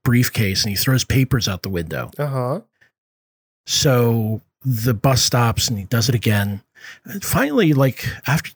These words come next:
Speaker 1: yeah, like, at the third stop, he, he gets up and he says, "Sir, uh, wh-, I have to ask you, why are you throwing papers out the window?" He's like, "It's to keep the elephants away."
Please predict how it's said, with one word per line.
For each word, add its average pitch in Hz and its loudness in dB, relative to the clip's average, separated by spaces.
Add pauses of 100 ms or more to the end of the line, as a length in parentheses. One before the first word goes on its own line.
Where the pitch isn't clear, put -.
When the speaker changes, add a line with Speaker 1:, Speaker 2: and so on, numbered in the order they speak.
(100)
Speaker 1:
yeah, 156 2
like, 127 0
at 139 -2 (140)
the - -2
third - 0
stop, 202 0
he, 135 6
he 135 0 (200)
gets - 0
up 185 0
and 220 4
he 156 2
says, 143 2 (280)
"Sir, 190 2 (640)
uh, - -2 (200)
wh-, - -4 (360)
I - 0
have 180 2
to 101 0
ask 117 0
you, 87 -4 (600)
why 131 2
are 240 4
you 226 6
throwing 180 2
papers 139 2
out 131 2
the 120 0
window?" 139 2
He's 92 -2
like, - -2 (840)
"It's - -2
to 98 -8
keep - -4
the - -6
elephants 139 2
away." - -6